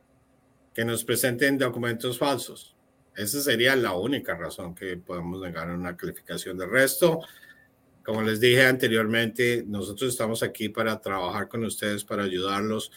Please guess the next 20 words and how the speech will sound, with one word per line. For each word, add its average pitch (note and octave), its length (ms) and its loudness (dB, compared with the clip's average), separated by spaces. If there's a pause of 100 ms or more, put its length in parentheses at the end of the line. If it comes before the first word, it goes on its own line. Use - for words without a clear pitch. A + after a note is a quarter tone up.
(300)
todo A#2+ 220 4
el B2 100 0
tiempo B2+ 320 2
que B2+ 80 -2
se A#2 120 -2
necesite. G2+ 640 -2
O E2+ 80 -4
sea, A2 240 0
la A2 160 4
idea C#3 300 8
siempre C3 320 2
es A#2+ 80 0
decir A2+ 320 2
sí, G2+ 320 2
no, G#2+ 340 -2
no, G#2+ 400 -2
no, C3 400 0
no, A#2 300 0
no B2 120 0
existe. C3 500 0